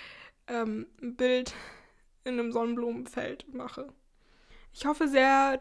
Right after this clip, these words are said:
du konntest irgendwas aus der Folge mitnehmen und,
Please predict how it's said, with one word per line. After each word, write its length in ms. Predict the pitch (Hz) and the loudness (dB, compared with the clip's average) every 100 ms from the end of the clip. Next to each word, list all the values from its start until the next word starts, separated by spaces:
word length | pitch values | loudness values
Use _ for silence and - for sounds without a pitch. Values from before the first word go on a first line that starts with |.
| - - | -4 -6
du 80 | |
konntest 440 | - 269 269 262 - | -4 -2 -2 -4 -4
irgendwas 480 | 294 277 269 262 262 | 0 0 2 0 0
aus 200 | 262 262 | -2 0
der 160 | 262 | -2
Folge 440 | 254 262 254 269 262 | 0 4 4 4 0
mitnehmen 600 | 254 - 254 254 247 247 | -2 0 2 2 2 -2
und, 300 | 294 233 | -2 -4